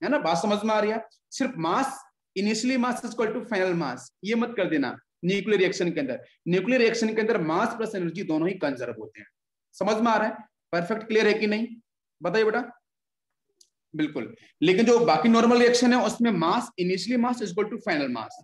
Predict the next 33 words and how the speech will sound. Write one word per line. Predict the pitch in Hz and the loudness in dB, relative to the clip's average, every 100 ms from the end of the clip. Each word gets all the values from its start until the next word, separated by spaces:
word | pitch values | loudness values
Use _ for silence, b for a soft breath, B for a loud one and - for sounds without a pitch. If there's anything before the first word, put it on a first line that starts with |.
| _ - | _ -2
कोई | 190 | 0
दिक्कत | 196 185 208 170 | 0 0 -2 0
नहीं | 196 | -2
है। | 233 - - - - | -4 -6 -16 -12 0
Nuclear | 180 208 240 | 2 4 4
reaction | 233 247 233 | 4 4 4
में | |
mass | 185 202 208 | 4 2 2
decrease | 180 196 214 | 0 0 2
होता | 214 226 | 4 2
जाएगा, | 220 214 226 | 2 2 2
वो | 208 170 | 0 0
mass | 180 - 202 | 0 -2 -2
convert | 180 208 214 | -2 -2 -2
किस | 208 214 | -4 -4
में | |
होगा? | 214 208 | -4 -2
decrease | 208 214 202 | -2 -6 -4
वाला | 214 214 | -2 -2
section, | 220 214 262 269 - _ _ - | -4 -6 -6 -6 -10 _ _ -10
वो | 190 | -6
convert | 196 202 226 | -2 -2 0
आपकी | 202 185 226 | -2 -2 -2
different | 175 175 226 180 | -2 -2 -4 0
waves | 160 185 | 0 0
की | - 220 - | -4 -6 -4
form | 214 | -4
में | 226 | 0
होगा, | 220 220 | 0 -2
वो | 233 214 | -4 -2
waves | 160 202 - | -2 -2 -4
energy | 165 151 147 | -4 -4 -4
होंगी। | 156 131 | -4 -4